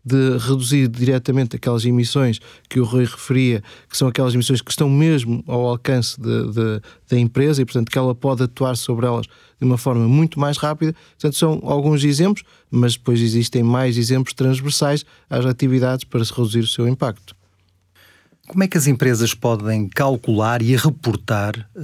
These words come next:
Speaker 2: as suas emissões de gases de efeito de estufa? De forma transparente e precisa?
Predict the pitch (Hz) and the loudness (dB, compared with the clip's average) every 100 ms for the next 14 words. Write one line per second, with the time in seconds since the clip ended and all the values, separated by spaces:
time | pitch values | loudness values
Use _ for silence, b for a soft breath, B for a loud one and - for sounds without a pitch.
0 | 107 98 - 104 104 104 98 110 98 95 | -4 -4 -2 -2 0 -2 -2 -4 -4 -4
1 | 87 90 82 92 92 98 95 85 87 95 | -8 -12 -10 -8 -6 -4 -4 -4 -6 -8
2 | - 90 - - - 113 - 120 120 120 | -6 -6 -6 -6 0 -2 0 -2 -2 -4
3 | b b b - 123 - 127 113 110 110 | b b b -12 -10 -2 0 2 0 0
4 | - - 165 160 - 123 139 127 120 - | -2 -2 0 0 0 0 0 0 -2 -2
5 | - 87 78 | -4 -4 -8